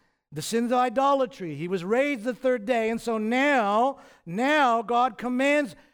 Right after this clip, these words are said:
people everywhere to repent from that idolatry. Enough of it. To repent from idolatry. And I'm sure he would have also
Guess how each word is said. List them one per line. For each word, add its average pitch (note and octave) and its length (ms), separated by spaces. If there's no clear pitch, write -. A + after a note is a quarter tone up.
people C#4+ 500
everywhere B3 1000
to C#4 140
repent D4 680
from A#3 180
that A#3+ 180
idolatry. C4+ 760
Enough D#4+ 380
of C#4 140
it. D3 180
To A#3 100
repent C4+ 560
from A3 180
idolatry. D3+ 720
And C3 100
I'm D#3+ 120
sure F#3+ 200
he F3 100
would E3+ 140
have D#3 100
also D#3+ 540